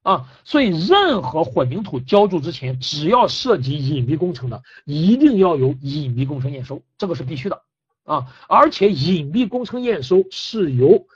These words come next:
监理工程师来组织的，是由监理工程师组织验收啊，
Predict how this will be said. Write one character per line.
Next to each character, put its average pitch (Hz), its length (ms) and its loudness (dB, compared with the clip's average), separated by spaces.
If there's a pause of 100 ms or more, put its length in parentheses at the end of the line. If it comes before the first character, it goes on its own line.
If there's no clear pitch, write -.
(280)
监 294 580 0
理 135 200 0
工 165 220 0
程 139 220 -8
师 147 260 -4
来 135 200 0
组 127 420 -4
织 127 180 -2
的， 123 140 -2 (1600)
是 - 160 -6
由 214 140 6
监 320 340 0
理 202 60 4
工 160 160 -4
程 165 100 -4
师 147 180 -4 (160)
组 135 280 -4
织 120 180 -4
验 143 180 -6
收 - 160 -12 (320)
啊， 165 220 -4